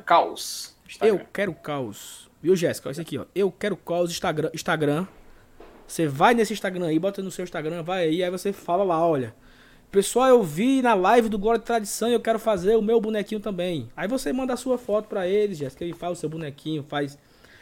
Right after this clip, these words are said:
Speaker 2: de um jogador que você seja muito fã no Fortaleza, faz do Vojvoda, faz do Marcelo Paes, faz do Rogério Ceni, faz do Henderson,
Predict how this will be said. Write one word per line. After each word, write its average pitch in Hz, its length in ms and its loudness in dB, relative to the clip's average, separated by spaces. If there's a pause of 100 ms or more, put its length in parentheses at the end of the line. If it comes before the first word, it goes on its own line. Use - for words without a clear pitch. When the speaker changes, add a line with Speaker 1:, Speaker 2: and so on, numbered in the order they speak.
(240)
Speaker 2:
de 165 80 -6
um 175 60 0
jogador 175 380 0
que 170 100 -6
você 170 320 -6
seja 165 240 -4
muito 165 260 -6
fã 160 280 -6
no 156 80 -6
Fortaleza, 147 640 -2
faz 160 260 -4
do 185 100 -2
Vojvoda, 147 640 4 (460)
faz 233 280 2
do 208 60 -2
Marcelo 190 320 0
Paes, 160 560 0
faz 214 360 2
do 185 240 -4
Rogério 165 320 0
Ceni, 165 420 -4
faz 190 180 0
do 185 180 0
Henderson, 151 600 0